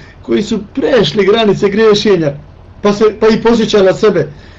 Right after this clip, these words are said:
Nemojte gubiti nadu u Allahovu milost. Allah će,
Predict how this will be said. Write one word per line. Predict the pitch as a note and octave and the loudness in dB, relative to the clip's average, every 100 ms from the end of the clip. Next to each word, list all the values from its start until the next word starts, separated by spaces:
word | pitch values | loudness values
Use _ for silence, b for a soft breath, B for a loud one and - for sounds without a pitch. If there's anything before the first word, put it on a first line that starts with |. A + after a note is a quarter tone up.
| B B | B B
Nemojte | D#3 B3+ C4 A#3+ A#3+ | 0 2 2 2 0
gubiti | A#3 A#3 G#3+ G#3+ G3+ | 0 -2 -2 -2 0
nadu | G3+ G#3+ G3 G3+ G3+ | 2 2 0 -2 0
u | F#3 | 2
Allahovu | E3+ F3 G3 F#3 F#3 F3+ | 4 4 4 4 4 2
milost. | E3+ F3 F3 E3 D3 D3 - - - - - - - - - - - - - - - B B B B B B - | 2 2 2 2 0 -4 -16 -20 -20 -20 -20 -20 -20 -20 -20 -20 -20 -20 -20 -20 -20 B B B B B B -6
Allah | G3 A3+ A3 G#3 G3+ G3 F3+ D3 | 0 2 2 2 2 2 0 0
će, | C#3+ F3 C#3+ | 0 0 -2